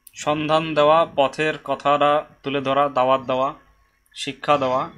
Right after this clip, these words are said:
এই দিক থেকে আবার বলা আছে যে আপনি পারেন। বলা আছে, "ইন্নাকা তাহদি, ইন্নাকা লা তাহদি ইলা সিরাতিম মুস্তাকিম।" সেখানে আবার এটা ইসবাত আছে, ওখানে আবার অবশ্যই, "ইন্নাকা লা তাহদি", অবশ্যই আপনি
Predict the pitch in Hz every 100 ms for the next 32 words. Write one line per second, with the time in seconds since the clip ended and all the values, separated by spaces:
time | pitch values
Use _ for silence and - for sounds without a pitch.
0 | - 139 147 156 151 156 156 147 143 143
1 | 143 139 147 143 143 135 123 117 95 -
2 | - - _ _ _ - - - - -
3 | 120 139 147 147 160 160 170 165 175 170
4 | 151 151 190 262 - _ _ _ _ _
5 | - 165 190 185 170 - 160 156 151 151
6 | 175 190 151 147 160 170 - 151 151 147
7 | 147 131 127 - 127 120 135 127 101 -
8 | 131 139 147 143 147 139 175 156 120 _
9 | _ - 143 127 156 127 113 92 - -
10 | - - _ _ _ _ _ - - -
11 | - - - - 151 156 156 175 170 -
12 | 123 101 - _ - - - 180 180 170
13 | 147 147 139 160 135 139 123 123 151 160
14 | - 202 175 - 208